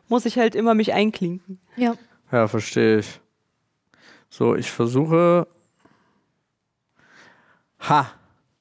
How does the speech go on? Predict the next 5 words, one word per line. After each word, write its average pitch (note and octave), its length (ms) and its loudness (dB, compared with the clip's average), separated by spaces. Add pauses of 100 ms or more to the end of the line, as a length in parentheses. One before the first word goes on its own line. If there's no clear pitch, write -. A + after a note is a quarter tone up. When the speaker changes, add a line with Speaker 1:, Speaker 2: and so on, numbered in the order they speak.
(760)
Speaker 3:
Würdet G3+ 400 0
ihr F#3 240 0
es D#3 160 -6
schaffen, A2 640 -4 (1120)
alleine D3+ 960 2